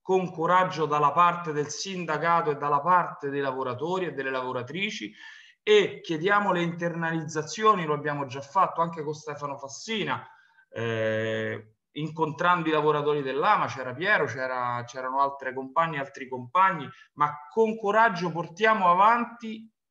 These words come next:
delle politiche di rottura per questa città e, e, e cerchiamo di promuovere e di far promuovere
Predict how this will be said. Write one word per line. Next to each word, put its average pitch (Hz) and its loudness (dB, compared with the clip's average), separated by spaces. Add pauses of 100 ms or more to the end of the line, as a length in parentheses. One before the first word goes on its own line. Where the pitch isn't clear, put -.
(100)
delle 170 0
politiche 180 0
di 170 -2
rottura 170 -2
per 117 -8
questa 117 -12
città 104 -14 (1080)
e, 151 2
e, 151 0
e 175 -6
cerchiamo 226 0
di 175 -2
promuovere 220 2
e 175 -6
di 151 -8
far 180 0
promuovere 170 2